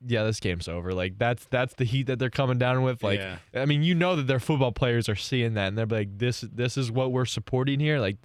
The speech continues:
Speaker 1: what are you playing for? You're pl-, you're not trash talking. You're just being dumb. Like, their, their trash talk game was weak. Sorry to talk about my Cincinnati friend. I got a lot of s-, I was gonna go to Cincinnati, uh, so I got a lot of friends there, but <clears throat> your trash talk was weak.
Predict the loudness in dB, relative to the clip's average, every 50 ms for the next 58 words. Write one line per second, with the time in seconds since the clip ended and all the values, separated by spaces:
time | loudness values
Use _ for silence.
0 | -20 -20 _ _ -18 -8 -2 0 0 2 2 2 2 2 2 2 0 -2 -2 -4
1 | -4 -4 -2 -2 -2 -4 -4 -4 -4 -4 -2 -2 -2 0 0 0 -2 -2 -2 0
2 | 0 2 2 0 0 -2 -2 -2 -2 -2 -2 -4 -6 -6 -8 -12 -20 -20 _ -8
3 | -4 -4 -2 -2 -2 -4 -6 _ _ -20 -20 _ _ -4 -2 -2 0 0 0 2
4 | 2 2 2 0 -2 -2 -2 -2 0 -2 -2 -4 -10 _ _ _ _ _ _ _
5 | _ _ _ -18 -18 -18 -18 _ -6 -4 -2 0 0 0 0 0 0 2 2 2
6 | 2 0 0 0 0 2 2 2 2 2 2 2 2 2 0 0 0 2 2 2
7 | 2 0 -2 -6 -6 -2 0 2 2 2 0 0 0 0 0 0 0 -2 -2 -2
8 | -2 -4 -4 -6 -8 -6 -4 -4 -4 -4 -4 -4 -2 -2 0 2 2 2 4 4
9 | 4 4 2 2 0 0 -2 -4 -2 0 0 0 0 0 0 0 0 0 0 0
10 | 0 0 -2 -2 -2 -4 -4 -4 -6 -4 -4 -4 -2 -2 -4 -6 -6 _ _ _
11 | _ _ _ _ _ _ _ _ _ _ -2 0 2 2 2 2 0 0 0 0
12 | 0 2 2 2 2 2 2 2 0 0 -2 -2 0 0 0 0 0 0 0 0
13 | 0 0 0 0 0 0 0 0 -4 -4 -4 -4 -10 -10 -12 -12 _ _ _ _
14 | _ _ _ _ _ _ _ _ _ _ _ _ -2 0 2 2 2 2 2 2
15 | 2 2 2 2 2 0 0 0 0 0 -2 -2 -2 0 0 0 0 -2 -6